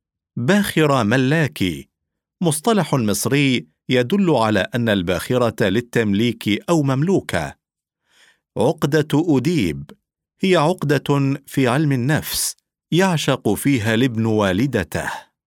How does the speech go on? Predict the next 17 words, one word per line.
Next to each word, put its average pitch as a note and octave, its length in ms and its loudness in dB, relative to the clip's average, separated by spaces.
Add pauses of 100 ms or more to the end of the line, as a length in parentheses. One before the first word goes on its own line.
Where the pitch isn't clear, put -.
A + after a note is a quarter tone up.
(420)
الهمجية، G#2+ 1080 0 (640)
هي F#3 200 2
الوحشية، A2 960 -2 (520)
أو A#2 200 2
عكس B2+ 400 -2
التحضر. F2+ 880 -4 (800)
سادساً، G#2 800 -2 (560)
من D#3+ 180 2
الطبيعي D3 720 2
بعد F2+ 280 0
أن G#2 280 -2
تجمع G#2+ 480 -2
الكثير G#2 680 -2
من A2 180 -2
المعلومات G2 840 0
في G2+ 260 -2
دفترك - 640 -4